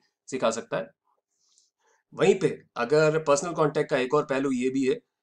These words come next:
कि एक बार कॉल पूरी होने के बाद या जो भी आप ऑब्जर्व करते हैं सेल्स पर्सन के अंदर, तो as a manager आप उसके साथ, उसके साथ बैठ के, अ, one on one basis पे, क्लोज डोर के अंदर, one on one basis पे आप उसकी स्ट्रेंथ्स डिस्कस कर सकते हैं कि देखिए बेटा,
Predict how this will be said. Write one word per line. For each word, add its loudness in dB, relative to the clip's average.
कि 2
एक 0
बार 4
कॉल 4
पूरी -2
होने 2
के -2
बाद 2
या 2
जो -2
भी 0
आप 4
ऑब्जर्व 2
करते -2
हैं -6
सेल्स -8
पर्सन -6
के -8
अंदर, -6
तो -6
as -4
a 0
manager 2
आप 2
उसके -2
साथ, 0
उसके -6
साथ -6
बैठ -2
के, -6
अ, -6
one 2
on 4
one 4
basis 0
पे, -4
क्लोज 0
डोर 0
के -2
अंदर, -4
one -2
on 2
one -2
basis -6
पे 0
आप 0
उसकी -10
स्ट्रेंथ्स -6
डिस्कस -6
कर -6
सकते -8
हैं -2
कि -4
देखिए -6
बेटा, -4